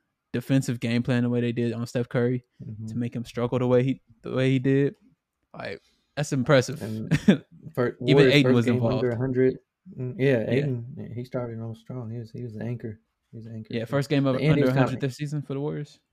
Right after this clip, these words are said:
Speaker 2: Yeah, he, Ayton was kinda missing some big, like, putbacks, like, towards the end of the game, but it didn't matter.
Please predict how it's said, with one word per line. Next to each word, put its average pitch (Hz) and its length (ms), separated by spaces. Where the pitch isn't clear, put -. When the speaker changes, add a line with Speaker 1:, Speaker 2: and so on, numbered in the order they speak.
Speaker 2:
Yeah, 113 360
he, 131 160
Ayton 135 160
was 131 140
kinda 110 160
missing 117 180
some 104 260
big, 113 300
like, 107 220
putbacks, 107 480
like, 98 280
towards 110 300
the 113 80
end 110 80
of 107 60
the 104 60
game, 104 180
but 107 100
it - 160
didn't 107 260
matter. 107 200